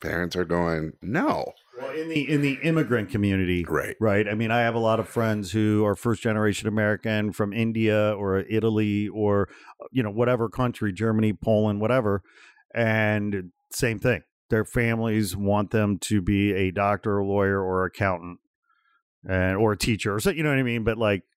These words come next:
Speaker 2: something that's stable, whatever.
Speaker 1: And especially if you come from a country where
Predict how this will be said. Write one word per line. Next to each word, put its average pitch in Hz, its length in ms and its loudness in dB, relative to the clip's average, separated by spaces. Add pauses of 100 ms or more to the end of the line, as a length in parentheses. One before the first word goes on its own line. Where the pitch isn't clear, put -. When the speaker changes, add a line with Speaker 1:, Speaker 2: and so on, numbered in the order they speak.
(400)
Speaker 2:
something 110 640 0
that's 101 240 0
stable, 104 440 0 (300)
whatever. 87 420 -2 (640)
Speaker 1:
And 131 140 0
especially 127 580 0
if 95 220 -6
you 98 400 0
come 95 220 -2
from 92 160 0
a 87 60 -2
country 92 440 -2
where 80 480 0